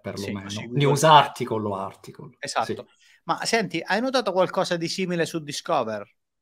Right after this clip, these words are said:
Speaker 1: Hai fatto mai un'analisi su
Speaker 2: Sì, ho
Speaker 1: cosa
Speaker 2: fatto
Speaker 1: c'è?
Speaker 2: un'analisi proprio su quel sito, che è in news ed è anche in Discover.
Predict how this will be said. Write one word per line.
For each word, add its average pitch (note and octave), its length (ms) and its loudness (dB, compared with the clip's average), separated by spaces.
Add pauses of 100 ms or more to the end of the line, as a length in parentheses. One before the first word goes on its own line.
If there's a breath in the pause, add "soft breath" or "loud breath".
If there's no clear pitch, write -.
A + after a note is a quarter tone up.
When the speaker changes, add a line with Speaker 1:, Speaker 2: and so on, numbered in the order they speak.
(1200)
Speaker 1:
Hai D#3+ 120 0
fatto F#3+ 300 2
mai G3 180 4
un'analisi C#3 960 0 (800)
su - 580 -6
Speaker 2:
Sì, - 420 0 (280)
ho D#3 80 -2
Speaker 1:
cosa - 0 -
Speaker 2:
fatto D3+ 320 4
Speaker 1:
c'è? - 0 -
Speaker 2:
un'analisi E3 560 6
proprio C#3 300 2
su A#2+ 200 -8
quel A2 240 0
sito, C3+ 600 -4 (500 loud breath)
che C3 180 4
è A2+ 40 6
in A#2 260 4
news A3 600 0
ed B2 180 -2
è A#2+ 40 4
anche A#2 320 2
in G#2+ 100 -4
Discover. F#2+ 800 -10